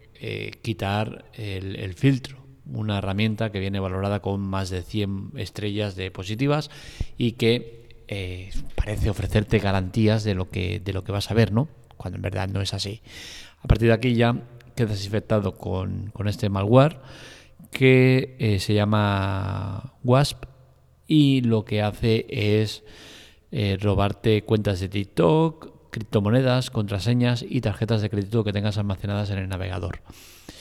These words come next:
Entonces, esta investigación se ha llevado a cabo por Checkmarch y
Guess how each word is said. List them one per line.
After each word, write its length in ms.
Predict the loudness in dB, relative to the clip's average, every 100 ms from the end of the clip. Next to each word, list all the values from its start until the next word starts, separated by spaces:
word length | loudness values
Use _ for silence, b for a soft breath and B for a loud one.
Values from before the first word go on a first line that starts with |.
| B B
Entonces, 500 | 0 4 4 2 -4 -18 -20 -20 -20 -20 -20 _ _ -20 -4
esta 220 | -2 2
investigación 880 | 2 2 0 -2 4 6 6 4 -6
se 160 | -8 -2
ha 40 |
llevado 220 | 0 0 0
a 40 |
cabo 460 | 2 4 6 4 2
por 340 | -2 0 -2
Checkmarch 720 | -6 -6 -2 0 -2 -4 -14 B B B B B B -4
y 1120 | 2 4 4 4 2 2 0 0 -2 -4 -6